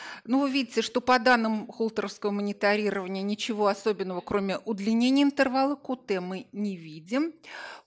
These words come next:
По, э, и видим артер-, э, атриовентрикулярную блокаду первой степени, что связано с антиаритмической терапией. Фракция выброса у пациента нормальная, пятьдесят пять процентов,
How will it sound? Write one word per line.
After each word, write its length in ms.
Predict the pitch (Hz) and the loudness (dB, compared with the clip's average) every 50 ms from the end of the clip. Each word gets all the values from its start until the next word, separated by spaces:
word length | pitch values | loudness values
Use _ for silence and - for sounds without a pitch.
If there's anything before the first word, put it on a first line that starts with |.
| _ - | _ 0
По, 320 | 247 247 233 - - - - - | 4 4 4 2 0 -10 -10 -4
э, 420 | - 220 214 214 208 208 202 196 - - | -2 0 0 0 0 -2 -4 -6 -8 -10
и 100 | 254 233 | -10 -8
видим 340 | 214 226 269 240 285 262 - - | -6 -6 -6 -4 -4 -4 -4 -2
артер-, 360 | 208 214 - - 220 - - | -4 -4 -4 -4 -6 -6 -6
э, 220 | - 175 208 170 220 | -6 -6 -4 -4 -2
атриовентрикулярную 840 | 233 247 240 220 214 214 214 208 - - 208 226 233 220 226 226 214 | -2 -2 -2 -4 -4 -4 -6 -8 -6 -2 2 2 2 2 0 -2 -2
блокаду 460 | 190 202 202 208 - 220 226 214 226 226 | 0 2 0 2 2 2 2 2 0 -4
первой 380 | 226 - 214 220 240 226 233 | -2 -2 -2 0 0 -2 -4
степени, 520 | 226 - - - 190 170 156 - - 160 165 | -6 -8 -12 -10 -10 -10 -10 -10 -12 -14 -14
что 180 | - - - 190 | -14 -12 -14 -14
связано 480 | - - 185 196 196 196 196 190 185 | -12 -8 -4 -4 -4 -4 -4 -8 -12
с 120 | 180 - - | -12 -10 -10
антиаритмической 960 | 185 190 190 - 196 190 202 214 214 220 208 190 - - - - - - 180 | -10 -10 -8 -8 -6 -6 -6 -8 -6 -6 -8 -8 -8 -10 -14 -12 -12 -12 -10
терапией. 760 | - - 185 185 180 180 190 - _ - 175 165 156 151 - - - - - - - - - | -8 -6 -4 -2 -2 -2 -4 -6 _ -14 -14 -14 -14 -16 -18 -20 -20 -20 -18 -18 -18 -16 -4
Фракция 460 | - 247 233 233 - - - 240 226 | 0 2 2 2 2 0 -2 0 0
выброса 460 | 202 226 220 - 185 190 190 - - 190 | 0 0 -4 -4 -4 -6 -6 -4 -6 -6
у 40 | |
пациента 560 | - - - - - 202 185 180 180 - 185 175 | -6 -8 -14 -12 -8 -8 -8 -8 -8 -10 -10 -8
нормальная, 800 | 185 180 170 170 175 175 190 226 269 302 320 330 320 320 330 330 - - - - - - - _ | -4 -4 -4 -4 -4 -4 -4 -2 -2 -2 -2 -2 -4 -4 -4 -6 -10 -16 -20 -20 -20 -20 -20 _
пятьдесят 480 | - 233 226 262 254 - 262 262 262 - | -12 -10 -10 -6 -2 -2 -2 -2 0 0
пять 260 | - 254 247 247 - | 0 0 0 -2 -2
процентов, 720 | - 240 240 247 240 - - 269 247 233 233 240 226 220 | 0 2 2 2 0 -4 -4 -4 -2 -2 -4 -6 -8 -12